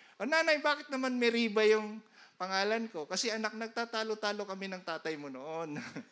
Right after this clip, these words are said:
Ganda ng pangalan, ano? Kaya wag niyo ipapangalan. Hindi maganda ang kahulugan. Pero bakit pinangalanan ni Moses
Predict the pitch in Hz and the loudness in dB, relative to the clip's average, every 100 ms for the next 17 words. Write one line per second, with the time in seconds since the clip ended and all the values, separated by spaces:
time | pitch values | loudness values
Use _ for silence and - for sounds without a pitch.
0 | - - - - - - - - - - | -20 -20 -20 -20 -20 -16 -10 -6 -6 -8
1 | - - - - - _ - - - - | -10 -14 -18 -20 -20 _ -16 -16 -16 -20
2 | - - - - - - - - - - | -20 -18 -18 -14 -14 -14 -18 -16 -14 -12
3 | 196 202 196 220 208 202 170 165 151 156 | 2 2 4 2 2 0 0 2 2 2
4 | 226 226 226 339 240 - _ _ _ _ | 0 -2 -2 -4 -8 -18 _ _ _ _
5 | _ _ - - - - 147 175 220 233 | _ _ -8 -8 -18 -8 2 4 4 2
6 | 226 214 208 196 185 175 143 127 _ _ | 0 0 2 2 2 0 -2 -14 _ _
7 | - 160 185 185 180 170 165 160 151 147 | -16 -6 -4 -2 -2 -2 -4 -2 -2 -2
8 | 139 139 113 101 - - - - _ _ | 0 0 -2 -8 -16 -20 -20 -20 _ _
9 | _ _ _ _ _ - - - - 208 | _ _ _ _ _ -20 -20 -20 -2 2
10 | 254 247 254 254 262 269 254 240 226 226 | 2 6 4 4 -2 -2 -2 4 6 6
11 | 226 220 214 202 185 170 - 156 | 4 0 -2 -2 -2 0 0 0